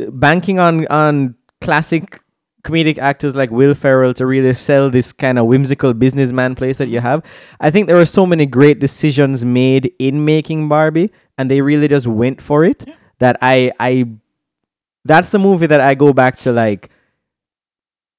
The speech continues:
Speaker 1: this movie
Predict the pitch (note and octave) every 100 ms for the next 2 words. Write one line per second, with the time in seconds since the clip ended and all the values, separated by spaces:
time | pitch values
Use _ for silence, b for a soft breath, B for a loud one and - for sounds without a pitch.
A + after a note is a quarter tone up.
0 | _ _ _ _ _ _ _ _ _ -
1 | A#2+ F3 A#3+ - - C3+ D#3 F3 D#3 C#3+
2 | C3 A#2+